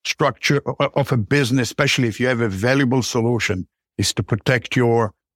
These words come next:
intellectual property, which is creating patents, your trade secrets, your working instructions,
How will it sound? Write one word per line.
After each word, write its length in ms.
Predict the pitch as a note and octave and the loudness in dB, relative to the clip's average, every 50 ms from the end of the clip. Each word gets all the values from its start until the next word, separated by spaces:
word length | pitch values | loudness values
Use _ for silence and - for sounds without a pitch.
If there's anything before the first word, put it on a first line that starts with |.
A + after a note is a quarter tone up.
| _ - | _ -2
intellectual 540 | A2+ G#2+ - B2 A#2+ B2 A#2 - - A#2+ G2+ | -2 0 2 2 2 0 0 0 -2 -4 -2
property, 640 | - B2+ A#2+ A#2 - - A2 G2 - A#2 A2 G#2+ | -2 -2 -2 -2 -2 -4 -8 -6 -4 -4 -4 -2
which 260 | G2+ G2+ A2+ G#2+ - - | -2 -2 -2 -2 -2 -2
is 340 | G#2+ A2 G#2 G2+ G2 - - _ _ _ _ _ _ _ _ _ | -2 -2 -2 -2 -4 -8 -12 _ _ _ _ _ _ _ _ _
creating 520 | _ - C#3+ C3 B2 B2 A#2 G2 A#2 A2 G#2 | _ 0 2 2 4 4 2 2 2 0 0
patents, 640 | - - A2+ G#2+ G#2+ - - A2 G#2+ G#2+ G#2 - _ _ _ _ _ _ _ _ _ _ | 0 0 -2 -2 -2 -2 -2 -2 -2 -2 -4 -8 _ _ _ _ _ _ _ _ _ _
your 140 | - B2+ C3 | 0 0 0
trade 360 | - - - D3 C3+ B2 A#2+ | 0 0 0 2 2 0 0
secrets, 600 | - - B2+ A#2 - - B2 A2+ A2 G#2+ - - _ _ _ _ _ _ _ - | -2 -2 -2 -2 -2 -2 -2 -2 -2 -2 -6 -14 _ _ _ _ _ _ _ -2
your 500 | A#2 B2+ C3+ C3 C3 C3 C3 C3 B2 - - | 0 0 2 2 2 2 2 0 0 -2 -2
working 520 | A2 A2 A#2+ C3+ D3 C#3 - - C3+ B2+ | -2 0 2 2 2 2 0 0 0 2
instructions, 960 | B2+ B2+ A#2 - - - C3+ B2 A2+ - - - - A#2+ A2+ A2 G#2+ G#2 - | 2 2 0 0 -2 -2 0 -2 -2 -2 -4 -4 -2 -2 -2 -2 -2 -4 -6